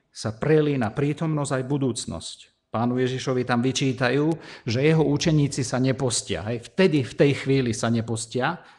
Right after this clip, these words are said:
ako oni, farizei. A budúcnosť,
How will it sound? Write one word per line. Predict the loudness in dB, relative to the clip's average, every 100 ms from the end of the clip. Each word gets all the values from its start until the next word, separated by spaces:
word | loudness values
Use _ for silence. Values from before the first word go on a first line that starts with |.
| _ _ _ _ -20 _
ako | 0 2 2 4
oni, | 2 2 -2 -12 _
farizei. | -6 -2 -2 -2 -6 -8 -12 -14 _ _ _ _ _ _ _ _ _ _ _ _ _ _ _ _ _ _ _ _ _ _ _ _ _ _ _ _ _ _ _ _ _ _
A | -4
budúcnosť, | 2 2 2 0 2 4 4 0 -4 -8